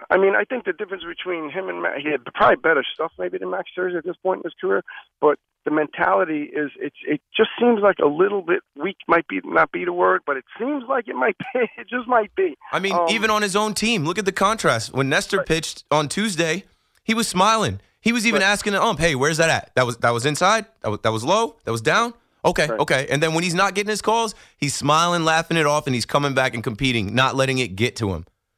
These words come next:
Speaker 1: Right, right, exactly. And, and I think that transitioned into why I called. Like I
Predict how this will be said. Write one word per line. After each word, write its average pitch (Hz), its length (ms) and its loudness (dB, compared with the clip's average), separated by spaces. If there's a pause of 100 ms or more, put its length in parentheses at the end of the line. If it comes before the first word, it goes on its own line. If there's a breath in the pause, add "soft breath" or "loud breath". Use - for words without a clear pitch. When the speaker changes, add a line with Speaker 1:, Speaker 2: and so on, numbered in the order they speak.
(240)
Speaker 1:
Right, 131 240 -2 (260)
right, 180 200 4
exactly. 143 420 -4
And, 156 220 -6
and 165 180 -4
I 180 80 0
think 185 240 -8
that 160 160 -6
transitioned 147 420 -4
into 127 260 -4
why 120 380 2
I 110 40 -6
called. 135 400 2 (560 loud breath)
Like 143 160 0
I 147 100 2